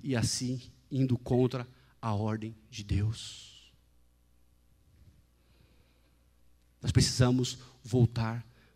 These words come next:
para a verdade. Nesta manhã, na igreja, em casa, depois em, na sua residência, na sua semana,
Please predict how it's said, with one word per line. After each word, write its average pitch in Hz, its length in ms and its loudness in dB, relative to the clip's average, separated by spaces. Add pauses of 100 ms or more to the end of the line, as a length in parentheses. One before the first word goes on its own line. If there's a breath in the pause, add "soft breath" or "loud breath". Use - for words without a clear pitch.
(120)
para 117 240 2
a - 20 0
verdade. 104 840 -4
Nesta 131 260 4
manhã, 120 400 2 (280)
na 107 100 -10
igreja, 113 600 0
em 101 80 -10
casa, 117 520 -4 (880 soft breath)
depois 113 360 2
em, 110 260 -8
na 113 80 -8
sua 135 160 -2
residência, 120 680 4 (440 soft breath)
na 120 80 -2
sua 160 160 8
semana, 127 580 2